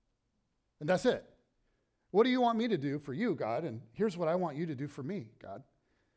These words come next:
And lately, I'm just enjoying more time, like, in his presence, being with him. Like, no to-do lists for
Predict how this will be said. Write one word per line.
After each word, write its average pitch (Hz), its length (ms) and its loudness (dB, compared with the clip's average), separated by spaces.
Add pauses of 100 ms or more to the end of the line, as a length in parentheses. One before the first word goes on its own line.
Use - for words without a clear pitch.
(760)
And 160 120 -2
lately, 202 460 4
I'm 170 180 -2
just 208 240 -4
enjoying 175 500 0
more 180 220 -4
time, 185 520 -6
like, 143 280 -8 (260)
in 180 120 -4
his 170 200 -6
presence, 147 540 -12 (540)
being 151 260 -2
with 151 200 -6
him. 113 200 -10 (1500)
Like, 139 160 -8
no 156 160 -2
to-do 180 280 -6
lists - 580 -8
for 113 280 -12